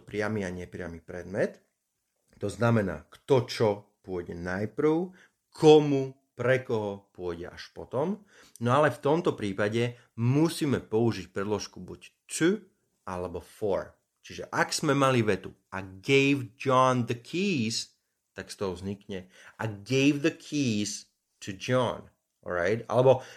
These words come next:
I handed my license to the policeman. V prípade, že oba predmety vo vete sú zámená, tak zvyčajne dávame nepriamy predmet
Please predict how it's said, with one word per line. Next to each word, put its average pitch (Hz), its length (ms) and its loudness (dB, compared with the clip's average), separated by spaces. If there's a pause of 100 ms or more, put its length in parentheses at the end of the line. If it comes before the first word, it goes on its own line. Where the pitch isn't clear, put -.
(160)
I 127 120 -2
handed 156 600 4
my 196 240 0
license 113 840 -2 (360)
to 117 320 2 (160)
the 101 240 -2
policeman. 98 800 -4 (480)
V - 140 -20 (100)
prípade, 185 480 2
že - 320 -2
oba 185 320 4
predmety 135 480 -2
vo 110 160 0
vete 123 320 -2
sú 82 480 -10
zámená, 90 1120 -2 (400)
tak 180 160 2
zvyčajne 131 560 2
dávame 101 400 2
nepriamy 101 480 -2
predmet 92 480 -8